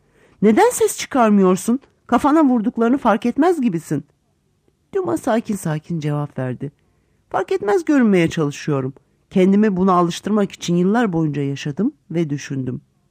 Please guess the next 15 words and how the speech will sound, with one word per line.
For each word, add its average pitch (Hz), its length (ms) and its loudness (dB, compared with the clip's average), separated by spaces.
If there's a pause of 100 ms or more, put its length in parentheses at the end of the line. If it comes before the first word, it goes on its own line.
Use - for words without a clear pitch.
(640)
Hagen 339 400 -4
hemen 208 280 -2
kenara 156 380 -2
çekildi. 139 560 -12 (360)
İhtiyar 202 340 -4
aklını 175 340 -4
kaçırmış 139 480 -8
gibiydi. 127 500 -10 (440)
Oysa 156 320 -6
Hagen 165 320 -4
çocukluğundan 165 760 -2
beri 147 220 -4
delilerden 139 540 -4
çok 160 260 -10
korkardı. 131 640 -10